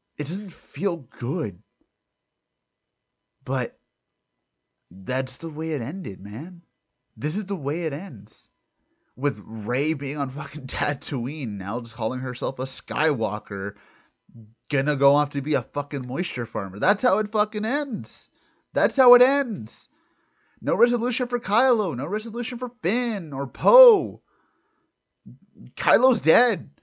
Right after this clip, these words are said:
Poe and Finn are fucking doing whatever. B B eight, who fucking cares?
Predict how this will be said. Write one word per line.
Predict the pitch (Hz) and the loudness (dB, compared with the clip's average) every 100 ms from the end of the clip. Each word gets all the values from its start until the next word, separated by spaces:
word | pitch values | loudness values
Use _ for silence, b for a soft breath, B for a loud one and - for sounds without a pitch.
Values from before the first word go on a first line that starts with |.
| _ _ _ - | _ _ _ 4
Poe | 185 233 | 6 6
and | 240 226 | 2 -2
Finn | 180 240 | -2 0
are | 233 | -2
fucking | 185 226 226 202 170 139 120 | -2 -4 -4 -6 -6 -10 -4
doing | 202 240 | -2 0
whatever. | 226 208 262 190 196 233 - _ _ _ _ _ _ _ _ _ | 2 4 4 4 0 0 -8 _ _ _ _ _ _ _ _ _
B | - 220 | -2 -2
B | 240 220 | 4 10
eight, | 247 254 | 10 8
who | 196 240 | -4 -2
fucking | 262 240 175 139 | 0 -2 -4 -10
cares? | 117 120 180 220 - | -2 0 -2 -6 -14